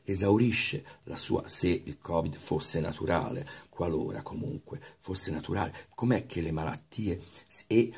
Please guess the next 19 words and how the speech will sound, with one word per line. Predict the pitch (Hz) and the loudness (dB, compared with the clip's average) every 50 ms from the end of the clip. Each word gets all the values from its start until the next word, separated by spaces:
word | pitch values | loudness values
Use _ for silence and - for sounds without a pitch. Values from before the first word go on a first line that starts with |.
| - - _ - | -18 -20 _ -4
i, | 95 92 87 80 76 78 | -2 -2 0 0 -2 -2
i | 90 - | -4 -4
patogeni | - 87 - - 113 117 117 104 98 92 78 - - - | -4 -4 0 2 2 4 4 4 4 2 0 -2 -6 -8
si | - - - - 113 | -4 -2 0 2 2
alterano? | 95 - - 139 - - - - 80 78 | 2 2 0 -2 -6 -8 -10 -10 -10 -8
Perché | - - - - 113 110 - - - - | -8 -10 -4 0 0 0 0 -2 -6 -4
esauriscono | - 104 107 - 110 107 113 117 143 151 - - - - - 95 - - - - - - _ | 0 2 4 6 6 6 8 8 8 8 6 6 4 2 0 -6 -6 -6 -8 -10 -14 -20 _
la | - 82 82 85 | -12 -8 -4 0
loro | 104 110 98 87 | 2 4 2 2
funzione | - - - 80 - - - 107 113 95 85 82 - - - - | 2 -2 -4 -4 -2 2 4 4 4 4 2 0 -4 -8 -12 -10
su | - - - - 135 120 - - | -6 -2 0 2 2 2 2 0
un | - 98 95 82 73 | -4 -6 -4 -4 -4
tipo | - - 127 113 92 - - - - - - _ _ _ 95 | -4 -2 -2 -2 -2 -4 -8 -12 -12 -12 -16 _ _ _ -10
di | 98 95 - - | -8 -8 -6 -4
animale, | 92 90 92 90 95 110 104 95 82 78 69 67 76 | -4 -2 0 2 2 4 4 4 4 2 -2 -4 -4
di | 80 82 | -4 -2
realtà | 82 82 80 76 - - 95 95 | 0 0 -2 -2 -2 0 2 2
s-, | - - - - - _ | 2 2 0 -2 -6 _
biotica, | - 87 90 92 104 92 80 - - - - - - | -10 -4 0 2 2 2 2 0 -4 -8 -8 -8 -8